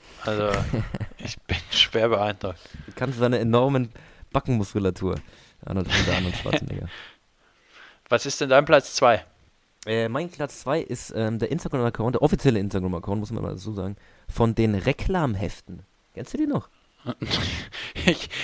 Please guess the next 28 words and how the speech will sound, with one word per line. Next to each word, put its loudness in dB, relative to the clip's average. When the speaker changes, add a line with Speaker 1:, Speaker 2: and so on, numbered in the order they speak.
Speaker 1:
du 4
hast 4
mir -4
den 4
Account, 8
glaub 10
ich, 0
mal -2
irgendwann 2
mal 0
zugeschickt, 0
aber 0
ich -4
folg 2
den -2
gar 2
nicht. -4
Aber -2
ich -4
kenn 0
natürlich -2
Reklamhefte, 0
ja, 0
noch -2
aus -6
der -4
Schule. 0
Speaker 2:
Ach, -10